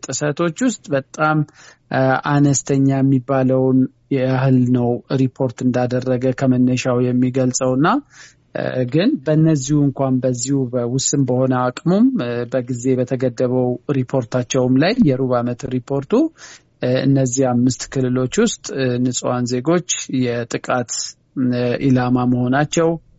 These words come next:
ግጭቶች ተባብሰው መቀጠላቸው፣ በግጭቶች ምክንያት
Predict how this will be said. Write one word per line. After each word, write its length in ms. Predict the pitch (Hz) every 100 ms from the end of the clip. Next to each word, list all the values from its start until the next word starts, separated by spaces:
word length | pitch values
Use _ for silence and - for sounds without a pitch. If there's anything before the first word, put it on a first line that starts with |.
| _ _ -
ግጭቶች 600 | 123 135 - 120 127 120 - -
ተባብሰው 560 | 139 131 123 120 131 123
መቀጠላቸው፣ 840 | 120 127 123 147 160 156 156 147 143 - _ _ _ - 123 123 120
በግጭቶች 720 | 131 131 127 127 - 135 123
ምክንያት 560 | 135 127 131 135 180